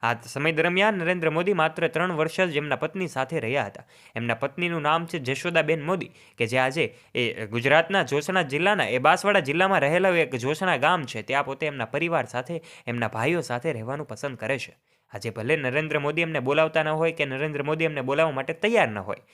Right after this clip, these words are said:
આજે એમને પણ યાદ કરીને જશોદાબેન એમના વિશેની વાતો અને ઇન્ટરવ્યૂમાં કેટલીક માહિતી શેર કરતા હોય છે. ત્યારે નરેન્દ્ર મોદી માટે આજે પણ તેઓ વ્રત કરે છે.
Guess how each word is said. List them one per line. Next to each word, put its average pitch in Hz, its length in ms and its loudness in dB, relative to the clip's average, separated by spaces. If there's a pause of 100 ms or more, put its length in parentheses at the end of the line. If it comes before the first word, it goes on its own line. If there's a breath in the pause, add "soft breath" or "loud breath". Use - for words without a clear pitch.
(220 soft breath)
આજે 101 240 -2
એમને 135 240 0
પણ 151 280 0 (260 loud breath)
યાદ 185 260 6
કરીને 190 400 2
જશોદાબેન 151 600 0
એમના 143 200 -2
વિશેની 131 340 -6
વાતો 123 320 0
અને 151 180 -2
ઇન્ટરવ્યૂમાં 127 600 -6 (200 soft breath)
કેટલીક 139 280 -2
માહિતી 175 420 0
શેર 127 260 -4
કરતા 110 260 -10
હોય 123 180 -6
છે. - 160 -18 (320)
ત્યારે 107 300 -8 (280 soft breath)
નરેન્દ્ર 127 360 0
મોદી 131 220 -2
માટે 120 280 -4
આજે 117 240 -2
પણ 151 180 -4
તેઓ 143 240 -6
વ્રત 139 300 -2
કરે 170 220 0
છે. 196 180 -8